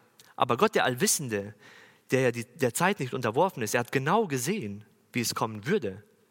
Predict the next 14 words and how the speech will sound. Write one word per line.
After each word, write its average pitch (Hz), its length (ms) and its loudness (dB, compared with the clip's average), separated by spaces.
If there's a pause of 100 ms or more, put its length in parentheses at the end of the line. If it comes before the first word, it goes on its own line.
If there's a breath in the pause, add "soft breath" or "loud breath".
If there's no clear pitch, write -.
(260 soft breath)
dass - 220 -2
Pharao 131 420 -2
eben 135 220 -4
auf - 160 -4
all 160 100 0
die 127 200 -4
Warnungen, 156 480 0
auf 131 220 -2
all 147 160 0
sein 139 360 0
Bemühen 160 560 -2
um 139 140 -4
sein 123 160 0
Herz, 156 440 -4